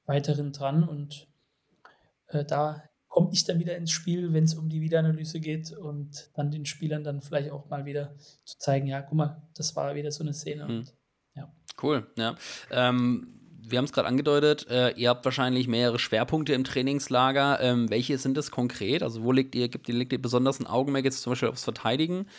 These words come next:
Speaker 2: im Verbund oder einzeln oder, ähm, wo, wo sind die Schwerpunkte?
Speaker 1: Sowohl als auch. Wir haben, jetzt geht's ja so Richtung, ja, Richtung Rückrundenstart. Äh, deswegen, ähm,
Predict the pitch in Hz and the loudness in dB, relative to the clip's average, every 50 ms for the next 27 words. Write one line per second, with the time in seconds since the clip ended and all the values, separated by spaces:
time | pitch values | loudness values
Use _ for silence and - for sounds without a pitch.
0 | - - - - _ - 131 131 135 127 117 123 143 170 175 165 139 127 92 101 | -20 -20 -20 -18 _ -2 0 2 2 2 2 2 2 2 2 2 2 2 2 2
1 | 123 139 170 - - 190 190 196 156 131 127 127 127 127 107 117 120 117 117 113 | 2 0 -2 -2 -2 0 0 0 2 2 4 4 4 4 2 2 0 0 0 0
2 | 113 120 120 120 120 117 120 120 113 117 110 110 110 - - 98 90 - - 110 | 0 2 2 2 0 0 0 -2 -2 -2 -4 -4 -4 -2 -4 -4 -4 -6 -6 -8
3 | 101 - - 101 - _ _ _ _ _ _ _ _ _ _ _ - - _ _ | -8 -8 -8 -10 -12 _ _ _ _ _ _ _ _ _ _ _ -20 -20 _ _
4 | _ _ _ _ _ - - 147 139 143 147 147 139 135 - - - 143 180 196 | _ _ _ _ _ -2 2 6 8 8 10 8 8 6 2 0 2 2 2 2
5 | 190 - - - _ _ _ _ _ _ _ _ _ - - - 139 143 143 139 | 2 -2 -8 -18 _ _ _ _ _ _ _ _ _ -8 -2 0 2 2 2 0
6 | 147 143 143 143 139 139 139 - - - - - - _ _ _ - 143 156 143 | 0 -2 -4 -4 -6 -8 -10 -14 -16 -20 -20 -20 -20 _ _ _ 2 2 2 2
7 | - - 151 156 - 165 151 143 143 143 135 143 160 160 160 160 147 147 143 139 | 4 4 4 6 4 4 4 4 2 0 -2 -2 -4 -2 -2 -2 -2 0 -2 -2
8 | 135 135 131 - - - _ _ _ _ - - _ _ _ _ _ - 135 131 | -4 -4 -6 -8 -14 -20 _ _ _ _ -20 -20 _ _ _ _ _ 0 0 2
9 | 147 165 165 - - - - _ _ _ - - - - 143 139 139 139 139 139 | 2 0 0 -2 -8 -16 -20 _ _ _ -18 -8 -4 -2 -2 -2 -2 -4 -6 0
10 | - 170 160 160 - - - - - _ - - 160 165 160 160 160 - - 151 | 2 4 4 4 2 -2 -8 -16 -20 _ 2 6 6 8 8 6 4 4 6 6
11 | 147 165 175 - - - 165 147 143 143 143 147 147 151 151 - - - - - | 6 6 4 2 -4 -12 -12 -10 -10 -8 -8 -10 -10 -12 -14 -16 -20 -20 -20 -20
12 | - - - _ _ _ - - - - 160 156 156 156 151 147 147 151 160 160 | -20 -20 -20 _ _ _ -8 -6 0 4 4 6 6 4 2 0 -2 -4 -8 -10
13 | 151 151 156 151 147 - | -12 -12 -14 -16 -16 -18